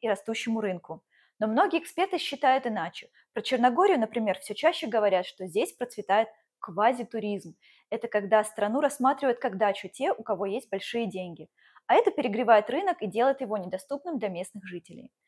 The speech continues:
Примеры из других стран показывают, что властям приходится это учитывать, и не всегда они делают это аккуратно. Дубай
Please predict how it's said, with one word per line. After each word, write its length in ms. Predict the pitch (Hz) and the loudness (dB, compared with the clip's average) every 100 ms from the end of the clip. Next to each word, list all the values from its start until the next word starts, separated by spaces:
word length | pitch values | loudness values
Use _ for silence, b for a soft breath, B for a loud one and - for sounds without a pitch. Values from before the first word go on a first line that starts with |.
| b b | b b
Примеры 380 | - 254 320 339 | -6 2 4 4
из 80 | 269 | 2
других 320 | 262 233 285 | 0 -2 -4
стран 260 | - 330 392 | 0 0 2
показывают, 500 | 247 247 208 185 180 | 0 4 4 4 -6
что 160 | - | -8
властям 380 | 202 208 - 370 | -4 -4 2 0
приходится 540 | 311 247 302 220 - 202 | 0 -2 -2 -2 -6 -8
это 160 | - | -6
учитывать, 520 | 208 - 349 339 302 - _ - | -8 -4 -4 -4 -6 -8 _ -4
и 60 | |
не 80 | 240 | -4
всегда 280 | 247 254 311 | -2 0 0
они 140 | 294 | 0
делают 320 | 190 214 214 202 | 0 0 0 -2
это 200 | 196 190 | -4 -6
аккуратно. 600 | - 202 165 - - 196 _ 190 | -6 -6 -6 -8 -20 -20 _ -8
Дубай 360 | 214 185 359 | 4 8 8